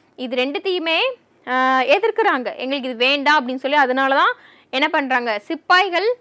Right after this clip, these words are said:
பிரச்சனைய ஆரம்பிச்சதுக்கு காரணம். இது ரொம்ப முக்கியம், சரிங்களா? அங்க தொப்பி பிரச்சனை வந்திருக்கும். ஆ, வேலூர் கழகத்துல அந்த சிலுவை சின்னம் பொறிச்ச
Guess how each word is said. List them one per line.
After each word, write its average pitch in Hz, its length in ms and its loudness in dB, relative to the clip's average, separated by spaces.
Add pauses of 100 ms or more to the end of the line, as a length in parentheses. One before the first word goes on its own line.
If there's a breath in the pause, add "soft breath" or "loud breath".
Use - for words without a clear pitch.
(340)
பிரச்சனைய 294 400 -2 (300)
ஆரம்பிச்சதுக்கு 277 600 0
காரணம். 247 400 0 (220)
இது 254 200 -4
ரொம்ப 254 320 -2
முக்கியம், 262 360 -6 (260)
சரிங்களா? 247 340 0 (360 soft breath)
அங்க 349 320 -2
தொப்பி 392 300 -2
பிரச்சனை 349 340 -4
வந்திருக்கும். 240 380 -6 (120)
ஆ, 240 560 0
வேலூர் 302 280 2
கழகத்துல 277 440 0 (540 soft breath)
அந்த 254 500 2 (840)
சிலுவை 370 480 -2
சின்னம் 330 360 -6
பொறிச்ச 269 320 -2